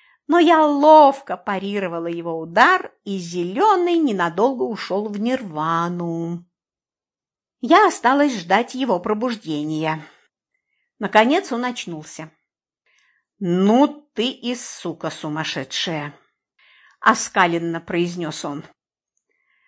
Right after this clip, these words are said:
«Давай обувайся», скомандовала я, поводя пистолетом. «Идём к врачу». «А без меня нельзя?» спросил Зелёный мрачно.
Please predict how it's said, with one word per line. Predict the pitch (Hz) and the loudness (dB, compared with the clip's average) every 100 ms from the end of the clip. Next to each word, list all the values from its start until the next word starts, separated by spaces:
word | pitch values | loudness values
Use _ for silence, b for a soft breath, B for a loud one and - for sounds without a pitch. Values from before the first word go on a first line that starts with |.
| _ _ _ _ - | _ _ _ _ 4
«Давай | 233 254 262 - | 6 8 6 2
обувайся», | 240 247 254 254 226 - 143 - _ _ _ _ | 0 4 6 4 2 -8 -12 -14 _ _ _ _
скомандовала | - 190 185 170 170 170 165 | -8 -2 0 0 -2 -2 -2
я, | 180 277 320 - _ _ - | 2 2 2 -8 _ _ -8
поводя | 175 170 170 214 | -2 -2 0 -2
пистолетом. | 214 - 170 170 151 - 165 _ _ _ _ | -4 -10 -10 -8 -10 -14 -20 _ _ _ _
«Идём | 254 254 269 302 254 214 | 0 4 8 8 6 -2
к | |
врачу». | 220 208 190 - 180 175 _ _ _ _ _ _ _ _ _ _ _ _ _ _ _ _ | -4 -4 -4 -6 -4 -4 _ _ _ _ _ _ _ _ _ _ _ _ _ _ _ _
«А | 208 208 | 6 6
без | 214 214 | 4 -2
меня | 220 247 247 185 151 | 0 0 0 -2 -4
нельзя?» | 175 180 175 170 196 277 403 - _ _ _ | -8 -8 -8 0 4 6 4 -8 _ _ _
спросил | - 214 208 214 185 | -10 -8 -6 -6 -6
Зелёный | 185 196 185 160 165 | -2 -2 -2 -2 -4
мрачно. | 175 160 - - 165 | -2 -2 -4 -14 -16